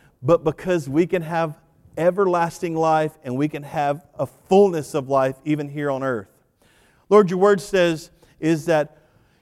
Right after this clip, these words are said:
you came so that we would believe and that we would live. And God, my prayer today is, is that there would be a submission to you, a sitting under you,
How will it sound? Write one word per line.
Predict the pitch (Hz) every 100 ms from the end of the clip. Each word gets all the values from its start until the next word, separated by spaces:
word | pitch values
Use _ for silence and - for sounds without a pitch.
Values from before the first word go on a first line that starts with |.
| _
you | 139 180 233 247 247 _ _
came | - - 226 240 165 110 107 _ _ _ _ _
so | - 185
that | 170
we | 139 185
would | 185 170
believe | 156 160 175 208 226 233 - -
and | 165
that | 156
we | 160
would | 160 139
live. | 151 160 123 101 _ _ _ _ _ _ -
And | 160 156
God, | 180 185 175
my | 170 170
prayer | - - 208 214
today | 202 165 185 196 175
is, | 139 113 117 _
is | - 151
that | 147 -
there | 185 202
would | 180 123
be | 175 180
a | 147
submission | 139 - 170 143 156 208 - 247 233
to | - 214
you, | 185 190 151 - _ _ _ _ _ _ -
a | 160 165 156 _
sitting | - - - 214 240 233 -
under | 220 240 226 233 233 226 _ -
you, | 147 202 165